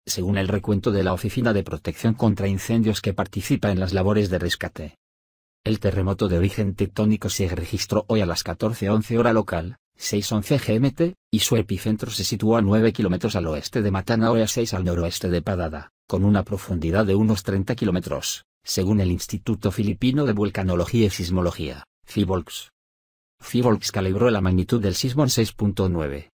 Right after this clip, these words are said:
aunque el Servicio Geológico de Estados Unidos, usgs, que registra la actividad sísmica en todo el mundo,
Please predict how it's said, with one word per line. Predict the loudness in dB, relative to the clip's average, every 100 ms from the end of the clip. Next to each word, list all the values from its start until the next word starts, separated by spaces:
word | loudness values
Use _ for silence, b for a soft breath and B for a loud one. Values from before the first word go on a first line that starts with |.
| _
aunque | 0 0 2 0
el |
Servicio | -2 -4 -4 -4 -4
Geológico | 0 2 2 0 -2 0
de | 0
Estados | -2 0 0 -2
Unidos, | -4 -6 -10 -14 -18 _
usgs, | 4 4 2 -10 _
que | 0 2
registra | 2 0 -2 -2
la | -2 -2
actividad | -2 0 2 2
sísmica | 2 0 0 2
en | 2
todo | 2 2 2
el | 0
mundo, | -4 -8 -12